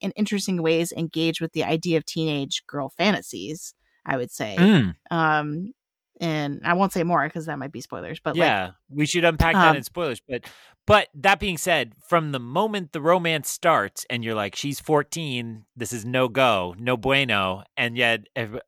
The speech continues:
Speaker 2: "Oh, look, he's ta-, oh, he opened the door for," I'm like, "He opened the door for a child." Sorry, I'll stop yelling, but yes.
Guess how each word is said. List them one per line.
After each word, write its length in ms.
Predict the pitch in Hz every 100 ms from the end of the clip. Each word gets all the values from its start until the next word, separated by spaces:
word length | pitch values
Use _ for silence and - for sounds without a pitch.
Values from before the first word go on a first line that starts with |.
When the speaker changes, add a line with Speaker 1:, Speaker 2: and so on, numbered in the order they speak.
| -
Speaker 2:
"Oh, 580 | 285 247 208 208 208 220
look, 260 | 294 294 -
he's 200 | 262 -
ta-, 240 | - 320 302
oh, 160 | 247 247
he 180 | 254
opened 320 | 269 277 247 247
the 60 |
door 340 | 226 240 247 247
for," 240 | - 180
I'm 80 | 214
like, 160 | 247 240
"He 280 | 262 277 285
opened 260 | 285 294
the 60 | 285
door 220 | 254 233
for 200 | 208 196
a 60 | 180
child." 500 | 151 143 123 113 95 -
Sorry, 300 | - 82 76 -
I'll 80 |
stop 240 | 101 90 90
yelling, 280 | 87 76 92
but 180 | - 110
yes. 220 | 120 104